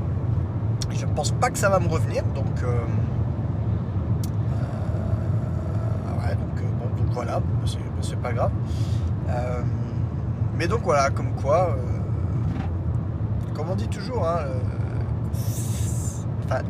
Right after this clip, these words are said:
comme je le dis toujours, si un film est fait pour de mauvaises raisons, bah, généralement ça se voit. Et, euh, je sais pas pourquoi les producteurs,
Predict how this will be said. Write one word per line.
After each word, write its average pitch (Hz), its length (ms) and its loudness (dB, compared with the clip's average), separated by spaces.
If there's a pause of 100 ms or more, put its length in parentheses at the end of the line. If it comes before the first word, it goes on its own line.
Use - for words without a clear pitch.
comme - 140 -2
je - 100 -2
le - 80 -4
dis - 140 0
toujours, - 360 0 (840)
si - 160 -2
un 131 60 0
film - 180 -2
est 165 60 -2
fait 202 200 -2 (140)
pour - 120 -2
de - 100 0
mauvaises 202 380 0
raisons, 120 360 -2 (1120)
bah, 120 80 0
généralement 131 320 2
ça - 180 0
se - 120 2
voit. 120 300 2 (760)
Et, 131 160 0
euh, 127 240 4
je - 120 -2
sais - 220 0
pas 262 220 0
pourquoi - 560 2
les - 140 0
producteurs, - 680 0